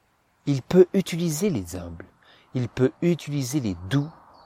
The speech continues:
parce qu'ils lui rendront la gloire. Ceux qui sont suffisants, ceux qui sont orgueilleux,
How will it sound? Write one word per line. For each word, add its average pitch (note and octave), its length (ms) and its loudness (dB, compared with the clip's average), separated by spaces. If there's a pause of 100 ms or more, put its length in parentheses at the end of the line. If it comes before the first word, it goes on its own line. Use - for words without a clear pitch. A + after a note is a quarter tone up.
(280)
parce - 260 -4
qu'ils B2+ 320 -2
lui F#2+ 240 -4
rendront A2 640 -2 (420)
la G2 160 -2
gloire. F2 520 -6 (1200)
Ceux - 140 0
qui G3 140 4
sont G#3 160 6
suffisants, F#3+ 640 -2 (720)
ceux - 160 2
qui F#3+ 140 2
sont F#3+ 220 2
orgueilleux, F#3+ 580 6